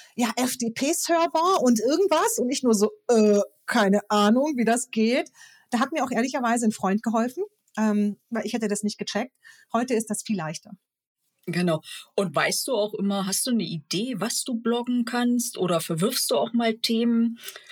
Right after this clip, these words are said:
Speaker 2: weil dir vielleicht der innere Kritiker Angst macht?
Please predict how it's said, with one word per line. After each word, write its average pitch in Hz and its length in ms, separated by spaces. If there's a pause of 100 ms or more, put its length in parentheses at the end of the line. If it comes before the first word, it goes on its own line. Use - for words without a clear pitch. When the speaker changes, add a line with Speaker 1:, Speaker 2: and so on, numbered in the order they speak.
(160)
Speaker 2:
weil 170 260
dir 170 140
vielleicht 160 400
der 156 320
innere 175 400
Kritiker 202 720
Angst 151 560
macht? 277 240